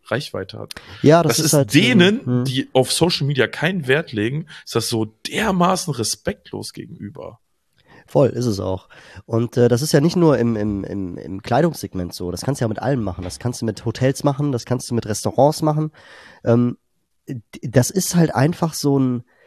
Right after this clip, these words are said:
Speaker 2: so ein, ähm, so ein Ding. Ich glaube, äh, Ruf ist heutzutage das Wichtigste, wenn's um Marketing geht. So, ne?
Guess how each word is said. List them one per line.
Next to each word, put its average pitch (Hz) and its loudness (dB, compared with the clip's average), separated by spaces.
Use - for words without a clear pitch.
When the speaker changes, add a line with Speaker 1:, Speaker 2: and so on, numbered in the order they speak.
Speaker 2:
so 113 2
ein, 110 0
ähm, 104 -2
so 113 0
ein 110 0
Ding. 180 4
Ich - -8
glaube, 180 6
äh, 67 -2
Ruf 147 4
ist - -6
heutzutage 165 2
das 123 -2
Wichtigste, - -4
wenn's 107 0
um 101 0
Marketing 95 -4
geht. - -16
So, - -4
ne? 147 0